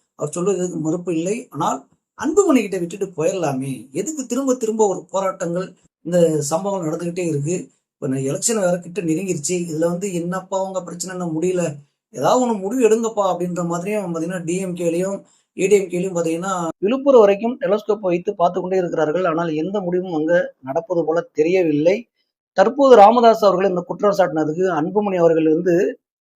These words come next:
"இதை நான் தானே அப்பயே சொன்னேன், இது வந்து பாத்தீங்கன்னா நான் தான் வந்து பொது செயலாளராகவும் தலைவராகவும் பயணித்து கொண்டிருக்கிறேன். இங்க பாத்தீங்கன்னா அனைத்து பாத்தீங்கன்னா பொதுக்குழு உறுப்பினர்களும்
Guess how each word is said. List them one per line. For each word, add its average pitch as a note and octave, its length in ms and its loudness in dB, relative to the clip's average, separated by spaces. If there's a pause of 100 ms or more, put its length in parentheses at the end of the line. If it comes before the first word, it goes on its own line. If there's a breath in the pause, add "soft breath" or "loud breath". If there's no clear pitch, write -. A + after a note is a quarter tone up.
(220)
"இதை B3+ 140 4
நான் B3+ 200 8
தானே C#4 140 6
அப்பயே A3+ 520 4
சொன்னேன், F3+ 520 0 (220)
இது C#3+ 160 -2
வந்து G3 200 2
பாத்தீங்கன்னா G3 400 4
நான் F#3 240 4
தான் A3+ 180 8
வந்து G3 260 4 (420)
பொது E3+ 220 0 (220)
செயலாளராகவும் E3+ 720 2
தலைவராகவும் E3 520 0
பயணித்து D#3+ 280 -4
கொண்டிருக்கிறேன். D#3 640 0 (480)
இங்க E3 120 6
பாத்தீங்கன்னா F3+ 460 4
அனைத்து A#3 480 0 (560)
பாத்தீங்கன்னா F3 420 -2
பொதுக்குழு G#3 460 -2
உறுப்பினர்களும் F#3+ 640 0